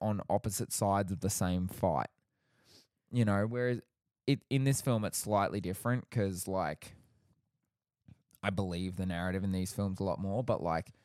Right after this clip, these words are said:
how did Ethan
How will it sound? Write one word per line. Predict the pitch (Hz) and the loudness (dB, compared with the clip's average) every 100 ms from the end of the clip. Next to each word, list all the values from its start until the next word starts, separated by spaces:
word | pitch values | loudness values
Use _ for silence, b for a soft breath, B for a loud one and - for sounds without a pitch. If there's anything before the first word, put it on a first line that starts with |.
| b b b | b b b
how | - 120 113 120 123 | 0 2 4 4 4
did | 104 107 104 95 101 - _ - _ | 2 0 0 -2 -4 -8 _ -20 _
Ethan | 101 107 107 101 92 87 90 | -2 -2 0 0 0 -2 -4